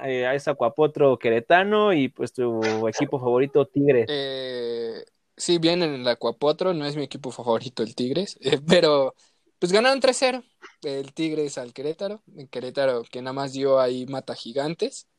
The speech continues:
Speaker 2: por eso no pudo matar al Tigres, pero, <laughs> pero, pues, viene ese Tigres que se ve igual, que viene de menos a más. Eh, yo, yo lo que quiero decir, el gol que se avienta el Diente,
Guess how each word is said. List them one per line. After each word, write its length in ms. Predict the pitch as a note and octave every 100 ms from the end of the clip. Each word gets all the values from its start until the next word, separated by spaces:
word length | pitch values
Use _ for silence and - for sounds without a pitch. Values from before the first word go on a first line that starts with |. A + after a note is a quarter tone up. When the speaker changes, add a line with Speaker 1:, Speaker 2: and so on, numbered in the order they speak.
| _
Speaker 2:
por 120 | C3+
eso 120 | C#3 C#3+
no 120 | B2+
pudo 160 | C3+
matar 320 | B2+ A2 - B2
al 140 | A#2
Tigres, 400 | C#3 E3+ G#3 - _ _ _ - _ _
pero, 1080 | C#3 C#3 C3+ C3 B2+ B2+ B2 B2 A#2+ A#2+ - _
<laughs> 120 | _
pero, 340 | E3+ E3+ E3+ F3+ _
pues, 360 | G3+ G3 F3+ E3+ G3
viene 460 | C4 F4 F4+ C4+ G3+
ese 220 | G#3 A3+
Tigres 280 | G#3 G#3 -
que 300 | D#3+ C3+ B2+
se 140 | C#3
ve 100 | C#3+
igual, 360 | C#3 B2+ C3+ -
que 120 | A#2+
viene 280 | C3 C3 B2
de 100 | A#2+
menos 340 | B2+ B2+ B2
a 60 | C3
más. 360 | F#3+ C#4 - _ _ _ _ _
Eh, 300 | D3+ D3 C#3 -
yo, 160 | D#3+ -
yo 180 | D#3+ G#3
lo 100 | G#3
que 100 | D3
quiero 160 | F#3 D3
decir, 200 | D#3 E3
el 320 | C3 C3 C3
gol 300 | C#3+ A3 D4
que 100 | -
se 100 | C3
avienta 360 | B2 C#3+ F3
el 80 | D3+
Diente, 500 | B2 B2+ C3+ C3+ -